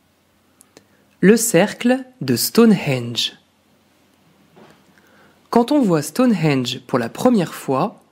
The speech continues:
on est déçu. Ce ne sont que des grandes pierres.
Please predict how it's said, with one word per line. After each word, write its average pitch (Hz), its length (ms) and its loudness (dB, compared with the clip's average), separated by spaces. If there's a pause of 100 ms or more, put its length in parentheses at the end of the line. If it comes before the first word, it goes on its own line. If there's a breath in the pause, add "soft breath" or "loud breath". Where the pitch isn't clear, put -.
(340)
on 214 160 4
est 262 100 6
déçu. 214 500 -2 (1000 soft breath)
Ce - 140 0
ne 151 100 4
sont 147 220 0
que - 220 0
des 190 140 4
grandes 139 280 2
pierres. 117 500 -6